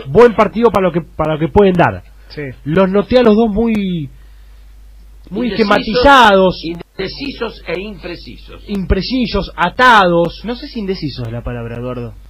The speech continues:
Speaker 2: eh, en el tema de Barco, ¿eh? Yo creo que Barco siempre pidió la pelota, intentó encarar, le han pegado otra
Speaker 3: Sí,
Speaker 2: vez y bastante.
Speaker 3: pero no, no, no,
Speaker 2: A
Speaker 3: a
Speaker 2: Blanco
Speaker 3: la hora
Speaker 2: sí.
Speaker 3: de, a,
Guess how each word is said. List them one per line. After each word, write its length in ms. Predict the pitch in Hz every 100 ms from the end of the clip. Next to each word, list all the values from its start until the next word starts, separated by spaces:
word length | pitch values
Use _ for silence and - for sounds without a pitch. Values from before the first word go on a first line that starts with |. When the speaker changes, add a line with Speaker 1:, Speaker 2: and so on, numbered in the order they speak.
| - 135
Speaker 2:
eh, 280 | 143 147 147
en 120 | 139
el 80 | 135
tema 180 | 170 156
de 60 | 135
Barco, 360 | 113 113 120
¿eh? 140 | 165 160 -
Yo 60 |
creo 120 | 175 160
que 60 |
Barco 240 | 165 180 156
siempre 320 | 185 180 139
pidió 220 | 139 151
la 100 | 143
pelota, 320 | 135 170 175
intentó 340 | 147 127 127 151
encarar, 440 | 139 139 160 143
le 120 | 131 165
han 100 | 160
pegado 240 | 151 160 151
otra 160 | 139
Speaker 3:
Sí, 60 | 139
Speaker 2:
vez 140 | 156 -
y 40 | 143
bastante. 420 | 127 175 175 165
Speaker 3:
pero 200 | 165 175
no, 240 | 185 180
no, 180 | 180 185
no, 60 | 180
Speaker 2:
A 100 | 180
Speaker 3:
a 20 |
Speaker 2:
Blanco 320 | 214 262 302
Speaker 3:
la 60 | 254
hora 120 | 233
Speaker 2:
sí. 60 | -
Speaker 3:
de, 140 | 185
a, 400 | - 170 - 175